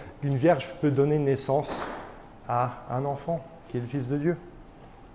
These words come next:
Et en fait, c'est la seule raison pour laquelle on ne trouverait pas ça convaincant, c'est à cause de nos présuppositions. Parce qu'on part du principe que Dieu est tenu de garder des règles de, de l'univers, des règles immuables,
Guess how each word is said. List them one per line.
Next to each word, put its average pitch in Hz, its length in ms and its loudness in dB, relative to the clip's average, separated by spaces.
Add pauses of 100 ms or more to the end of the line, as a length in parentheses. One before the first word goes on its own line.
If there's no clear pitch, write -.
(380)
Et 135 60 4
en 135 40 6
fait, 190 160 6
c'est 143 540 8
la 143 220 8
seule 190 160 8
raison 175 280 10
pour 175 140 6
laquelle 156 220 8
on 160 40 8
ne 147 60 4
trouverait 143 300 4
pas 170 220 6
ça 156 260 0
convaincant, 135 580 2 (480)
c'est 139 320 0
à 131 80 0
cause 127 180 0
de 135 60 0
nos 135 100 4
présuppositions. 143 920 -2 (400)
Parce 131 160 2
qu'on 151 120 0
part 170 200 12
du 151 100 6
principe 170 600 6 (340)
que 156 240 6
Dieu 151 360 8
est 147 140 4
tenu 165 260 6
de 139 180 4
garder 147 440 6
des 139 160 6
règles 127 480 4 (800)
de, 117 560 2
de 120 60 4
l'univers, 123 460 4
des 127 140 4
règles 139 340 4
immuables, 156 680 8